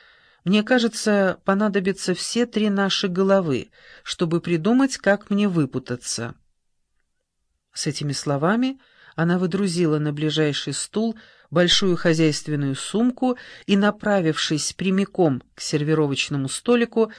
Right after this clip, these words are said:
принялась обследовать накрытые крышками серебряные блюда, словно в первую очередь ей требовалось подкрепиться. «Из чего выпутаться?» поинтересовался Линли.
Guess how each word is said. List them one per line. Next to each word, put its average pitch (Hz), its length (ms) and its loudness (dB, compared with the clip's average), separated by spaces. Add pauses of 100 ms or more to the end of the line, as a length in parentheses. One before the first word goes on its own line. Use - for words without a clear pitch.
(360)
принялась 285 580 4
обследовать 233 800 0
накрытые 165 720 0 (100)
крышками 196 760 -2 (120)
серебряные 190 720 2
блюда, 156 500 -2 (340)
словно 175 440 2
в - 100 -10
первую 131 440 0
очередь 254 680 0 (180)
ей 214 300 2
требовалось 208 760 0
подкрепиться. 170 920 -4 (1120)
«Из 165 120 0
чего 202 480 4
выпутаться?» 151 880 0 (400)
поинтересовался 180 1040 2
Линли. 165 640 2